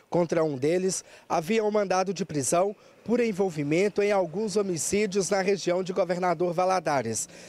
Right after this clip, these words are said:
Já o outro homem veio fugido de Ipatinga, no Vale do Aço, e estava envolvido com o tráfico de drogas aqui na cidade. A dupla foi presa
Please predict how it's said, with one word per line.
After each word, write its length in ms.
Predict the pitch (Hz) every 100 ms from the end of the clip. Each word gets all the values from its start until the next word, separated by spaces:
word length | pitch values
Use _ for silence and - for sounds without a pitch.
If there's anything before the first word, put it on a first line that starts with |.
| - -
Já 220 | 143 190
o 120 | 202
outro 420 | 170 208 - 233
homem 440 | 185 170 196 208 214 - - _
veio 340 | 127 185 214
fugido 640 | - 247 180 175 208 208
de 140 | 170 190
Ipatinga, 520 | - 156 - 170 160
no 120 | 151
Vale 260 | 131 131 120
do 140 | 120
Aço, 320 | 147 170 214 - - -
e 220 | 190 226
estava 580 | 214 156 - 185 196 202
envolvido 640 | 202 170 147 117 185 202 208
com 220 | 202 214
o 40 |
tráfico 520 | - 156 175 - -
de 140 | 190 175
drogas 520 | 156 165 180 190 - - -
aqui 360 | 160 170 - 233
na 100 | 214
cidade. 580 | - 196 135 117 - 120 - - -
A 120 | 170
dupla 340 | 160 175 131 135
foi 180 | 127
presa 540 | 117 - 160 175 196